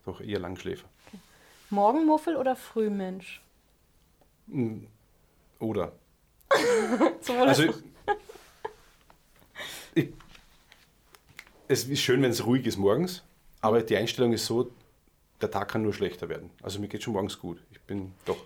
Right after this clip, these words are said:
Speaker 2: Ich bin auch ganz glückselig, wenn ich einfach morgens mein Ritual habe mit meinem Kaffee, ganz entspannt, sitze ich erstmal am Stuhl oder am Bett und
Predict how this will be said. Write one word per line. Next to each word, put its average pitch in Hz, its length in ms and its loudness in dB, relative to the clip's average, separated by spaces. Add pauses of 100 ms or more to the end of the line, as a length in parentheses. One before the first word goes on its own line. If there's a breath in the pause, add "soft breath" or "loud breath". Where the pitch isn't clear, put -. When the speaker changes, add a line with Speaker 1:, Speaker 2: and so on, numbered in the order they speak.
(100)
Speaker 2:
Ich - 80 -6
bin 311 100 2
auch 262 160 4
ganz 269 220 -2
glückselig, 240 500 -4
wenn 220 100 0
ich 226 140 0
einfach 214 220 -2
morgens 220 440 -2
mein 214 200 -4
Ritual 220 420 0
habe 247 160 2
mit 226 80 0
meinem 208 160 -6
Kaffee, 240 300 -6
ganz 214 200 -8
entspannt, 220 460 -6
sitze 214 240 -12
ich 214 80 -8
erstmal 214 220 -6
am 214 100 -8
Stuhl 214 300 -10
oder 202 240 -10
am 196 80 -8
Bett 202 240 -8
und 190 200 -8